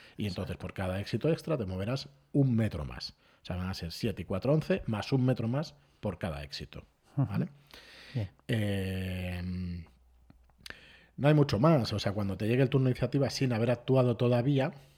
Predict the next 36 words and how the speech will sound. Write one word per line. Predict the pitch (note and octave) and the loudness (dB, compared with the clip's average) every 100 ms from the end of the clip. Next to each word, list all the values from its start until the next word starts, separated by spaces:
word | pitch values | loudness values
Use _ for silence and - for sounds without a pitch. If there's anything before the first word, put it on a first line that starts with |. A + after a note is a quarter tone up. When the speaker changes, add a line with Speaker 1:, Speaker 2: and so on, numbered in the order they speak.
| _ - | _ -10
Speaker 1:
¿vale? | - - F3 - - - - - - _ | -4 -4 -4 -10 -20 -20 -20 -20 -20 _
Eh, | B2 G#2+ G#2 G#2 | -4 -2 0 0
y | B2+ | 0
en | B2 | 0
ese | C#3 | 2
momento | C3+ C#3 C3+ - | 2 4 2 0
se | |
encuentra | G#2 B2 A#2 A2 | -2 -2 0 0
a | |
más | G#2 A2+ | 0 0
de | B2 | 0
cinco | C3+ B2 B2 | 0 0 2
metros | A#2+ A#2+ | 2 2
de | A#2+ B2 | 4 2
cualquier | A#2+ A#2+ C3+ B2+ | 4 2 2 -2
of-, | A2+ - | -4 -6
eh, | B2+ B2 - | -2 0 2
oponente, | A#2+ B2+ C3+ C#3 D3 | 4 6 8 8 6
puede | C#3+ C3 B2+ B2+ | 4 6 6 4
optar | - C#3 C#3 | 2 0 2
por | A#2 G#2 | -2 0
realizar | G#2 G2+ - C#3+ - - | -4 -4 0 0 -2 -6
además | G#2+ A2 A#2+ C#3+ C#3+ | -2 0 0 0 -2
un | A#2+ | -2
ataque | A2+ C3 B2 D#3 - | 0 -2 0 -2 -2
a | G#2+ | -4
distancia | F2+ D#2+ G2+ G#2+ C#3+ | -4 -6 -6 -2 0
como | C#3 G2 F#2+ | 0 -2 -2
su | F#2 | -8
acción | - A#2+ | -4 -4
deliberada, | C3+ C#3 F2+ D#2 D2 C3+ - - - | 0 0 -2 -6 -6 -8 -8 -14 -12
¿vale? | F#2 F#3 - | -8 -8 -10
Speaker 2:
Exacto. | - - B2 - - - - - - | -20 -8 -8 -8 -20 -20 -20 -20 -4
Ujú. | C#3 | 0
Speaker 1:
Luego, | A2+ G2+ D#2 - _ - | 4 2 0 -12 _ -4
eh, | G#2 G2+ F#2+ F#2+ F#2 F2+ F2 E2+ | -2 -2 -2 -4 -4 -6 -6 -8